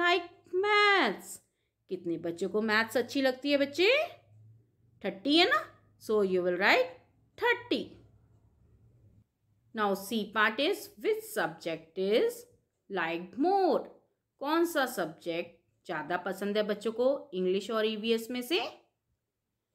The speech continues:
इंग्लिश का नंबर है ट्वेंटी फ़ाइव और ईवीएस का ट्वेंटी, तो इंग्लिश का नंबर ज़्यादा है ना, so the answer will be English। ओके,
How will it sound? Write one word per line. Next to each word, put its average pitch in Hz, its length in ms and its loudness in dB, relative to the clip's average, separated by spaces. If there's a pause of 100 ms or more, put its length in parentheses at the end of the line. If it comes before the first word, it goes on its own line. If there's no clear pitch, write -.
(160)
इंग्लिश 185 320 2
का 208 140 -6
नंबर 202 300 -2
है 214 220 0
ट्वेंटी 208 280 -2
फ़ाइव 359 400 2 (560)
और 160 300 -4
ईवीएस 160 380 -4
का 277 160 0
ट्वेंटी, 370 440 4 (880)
तो 190 220 -8
इंग्लिश 185 260 -2
का 247 140 -4
नंबर 220 280 0
ज़्यादा 220 300 0
है 262 60 2
ना, 539 200 0 (640)
so 202 140 -6
the 185 140 0
answer 180 340 0
will 196 220 0
be 330 120 4 (920)
English। 311 460 0 (920)
ओके, 440 260 2